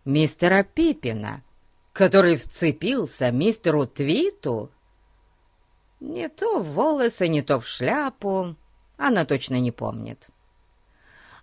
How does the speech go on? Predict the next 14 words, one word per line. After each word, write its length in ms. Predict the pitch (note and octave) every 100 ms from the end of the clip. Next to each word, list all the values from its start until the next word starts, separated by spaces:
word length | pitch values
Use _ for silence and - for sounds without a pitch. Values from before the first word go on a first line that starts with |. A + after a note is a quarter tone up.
| _
Она 260 | - B3 D#4
поведала 580 | F4 E4+ F#4 A3 F3+ D#3+
Фате 400 | - - - B2
также 400 | C#3+ D3+ C3+ C#3+
и 140 | C3+
о 160 | B2+ G#2+
том, 340 | - C3 A#3+
что 240 | - - C3
викарий 840 | A#2 - C3 E3 C4+ G#3 G#2 - _ _ _
пожаловался 880 | C#3+ C3 A#2+ C#3 C4 C#4 D#3+ - B2+
на 240 | B2 A2+
это 180 | G#2 A2+
мистеру 500 | G#2+ C#3 D#3 F3 F3
Гуну 560 | E3 B3+ D4+ B2+ G2+